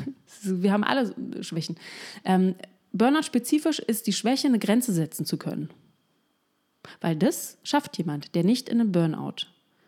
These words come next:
äh, rutscht. Deshalb bedeutet Burnout-Prä-, Prävention,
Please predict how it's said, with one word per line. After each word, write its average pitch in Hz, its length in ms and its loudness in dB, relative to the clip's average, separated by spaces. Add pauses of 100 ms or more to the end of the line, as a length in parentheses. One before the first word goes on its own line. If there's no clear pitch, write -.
(200)
äh, 175 60 -4
rutscht. 156 800 -4
Deshalb 185 400 0
bedeutet 170 420 0
Burnout-Prä-, 190 680 0
Prävention, 196 580 2